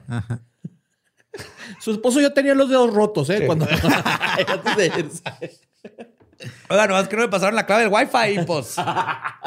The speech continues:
Speaker 3: me gasté mi, me lo van a recompensar
Speaker 2: Mis
Speaker 3: ustedes,
Speaker 2: datos,
Speaker 3: ¿verdad? Ya
Speaker 2: mis
Speaker 3: me gasté mis
Speaker 2: datos,
Speaker 3: datos.
Speaker 2: cabrón. Sí, sí cuentan como este, ay, se me fue el nombre de cuando vas a otro lado, güey, y te los pagan, todos los serv-, las cosas.
Speaker 1: Viáticos.
Speaker 3: Viáticos.
Speaker 2: Viáticos.
Speaker 3: Son viáticos,
Speaker 2: Me van
Speaker 3: sí.
Speaker 2: a pagar los viáticos, van a quedarte aquí, sí.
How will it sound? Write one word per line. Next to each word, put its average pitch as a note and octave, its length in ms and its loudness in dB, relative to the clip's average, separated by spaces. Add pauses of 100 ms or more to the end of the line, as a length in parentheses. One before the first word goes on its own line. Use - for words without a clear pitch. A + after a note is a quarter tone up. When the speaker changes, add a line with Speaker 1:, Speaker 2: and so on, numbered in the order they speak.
(120)
Speaker 3:
me D#3+ 200 -4
gasté F3+ 340 -2
mi, F#3+ 500 -4
me C3 100 -6
lo D3 80 -2
van F#3 160 0
a A3+ 180 0
recompensar E3+ 480 0
Speaker 2:
Mis A3+ 40 2
Speaker 3:
ustedes, G#3+ 280 2
Speaker 2:
datos, - 0 -
Speaker 3:
¿verdad? F3 180 2
Ya D#4+ 60 0
Speaker 2:
mis C#4+ 80 0
Speaker 3:
me C4 60 0
gasté B3 220 -2
mis G#3+ 120 -2
Speaker 2:
datos, G3+ 280 0
Speaker 3:
datos. B3 60 -6
Speaker 2:
cabrón. B3+ 220 -8 (1040)
Sí, D#3 160 -8
sí G3 220 0
cuentan A#3 340 2
como E3+ 300 0
este, C3 520 -4 (920)
ay, C3 240 -8 (320)
se - 80 -14
me B2+ 80 -8
fue C#3 120 -6
el C#3+ 80 -4
nombre C#3 320 -6
de - 460 -10 (680)
cuando C3+ 240 -10
vas C#3+ 180 -6
a F#3 40 -6
otro F#3 160 -8
lado, F3 340 -2
güey, F3+ 180 -2
y F3 60 -4
te D#3 100 -6
los B2+ 140 -6
pagan, F3 360 -8 (240)
todos C3+ 160 -8
los D3+ 140 -10
serv-, C3 220 -12
las B2 180 -10
cosas. C3+ 260 -12
Speaker 1:
Viáticos. B2 480 -2
Speaker 3:
Viáticos. - 0 -
Speaker 2:
Viáticos. D#3+ 420 -2
Speaker 3:
Son B2+ 60 0
viáticos, C#3+ 360 -2
Speaker 2:
Me G3 40 0
van A3+ 100 0
Speaker 3:
sí. C#4+ 60 -4
Speaker 2:
a G#3+ 40 -8
pagar G3+ 220 -2
los G#3+ 100 -4
viáticos, G3+ 360 -6
van E3 100 0
a - 40 0
quedarte E3 320 2
aquí, D#3 320 -8
sí. D3+ 160 -10